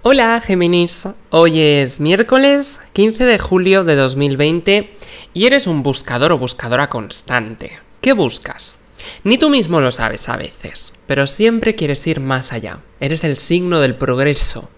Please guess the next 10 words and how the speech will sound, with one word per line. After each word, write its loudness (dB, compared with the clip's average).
Pues 2
haya 4
sentimientos 0
de 0
frustración -2
al 4
no 0
conseguir 0
algunas 2
cosas, -4